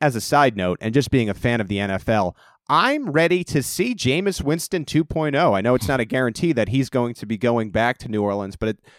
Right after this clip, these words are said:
apparently, and, and it sounds like the New Orleans Saints would want him back. It's not gonna be Taysom Hill. They're gonna give Winston an opportunity here, and I'm ready to see it. You had that play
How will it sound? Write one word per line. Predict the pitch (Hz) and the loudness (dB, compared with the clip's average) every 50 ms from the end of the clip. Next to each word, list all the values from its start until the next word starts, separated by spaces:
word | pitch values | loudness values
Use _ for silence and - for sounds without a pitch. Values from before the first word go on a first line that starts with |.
| _ - | _ -14
apparently, | - 107 - 160 175 - - 180 180 180 196 208 | -4 0 2 2 2 2 2 2 4 4 4 4
and, | 151 117 101 - | 2 0 -4 -6
and | - 117 110 110 107 | -6 -6 -6 -6 -8
it | 104 - | -10 -8
sounds | - - 135 160 196 180 135 | -6 -4 -2 0 -2 0 2
like | 139 120 127 151 - - | 2 2 2 2 0 -4
the | 117 | -2
New | 110 120 131 | 0 2 2
Orleans | 131 127 123 117 110 - | 2 2 2 0 -2 -4
Saints | - 123 123 113 - - | -4 -4 -4 -6 -8 -8
would | 104 98 | -8 -6
want | 101 98 110 123 131 123 - | -4 -4 -2 -2 -2 -4 -6
him | 104 98 127 151 165 143 131 120 - _ _ _ _ _ _ | -6 -4 0 0 0 0 -2 -4 -8 _ _ _ _ _ _
back. | 120 110 113 113 120 - | -2 0 0 -2 -2 -6
It's | 156 - - | -10 -8 -4
not | 123 120 123 | -4 -4 -2
gonna | - 135 117 | -4 -4 -4
be | 123 110 | -6 -4
Taysom | - - 123 127 - - 104 98 98 | -2 -2 -2 -2 -2 -4 -8 -6 -2
Hill. | 113 147 156 135 | 0 0 2 2
They're | 117 104 | 2 0
gonna | 101 113 117 | 0 0 -2
give | 110 123 113 | -2 -2 -4
Winston | 101 95 117 127 127 - - 123 117 110 104 - _ _ _ _ _ | -4 -4 -4 -4 -4 -6 -4 -4 -2 -2 -4 -6 _ _ _ _ _
an | 120 117 120 | -4 -2 0
opportunity | 113 107 - 113 - - 131 170 220 240 143 117 107 101 | 0 0 -2 -4 -2 0 0 2 2 2 2 0 0 0
here, | 104 107 104 101 98 95 - _ - _ | 0 0 0 0 0 -2 -4 _ -14 _
and | - 135 165 | -4 0 0
I'm | 214 294 294 | 2 4 4
ready | 302 302 302 302 240 | 4 4 4 4 2
to | 180 165 | 2 0
see | - - - 294 294 | 0 -2 -2 0 0
it. | 269 123 - 131 | 0 0 0 0
You | 160 196 | 2 2
had | 226 240 202 | 2 2 4
that | 214 190 175 - | 4 2 2 2
play | - - 165 165 175 190 208 220 226 | 0 0 4 4 4 4 4 0 -2